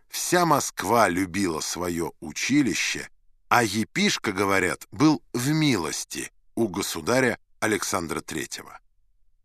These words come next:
Рассказывали о таком случае.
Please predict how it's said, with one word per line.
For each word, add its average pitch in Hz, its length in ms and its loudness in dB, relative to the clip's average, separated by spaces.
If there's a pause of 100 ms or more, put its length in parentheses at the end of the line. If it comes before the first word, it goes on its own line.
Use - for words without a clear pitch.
(720)
Рассказывали 160 1080 4
о - 120 4
таком 110 460 -2
случае. - 680 -6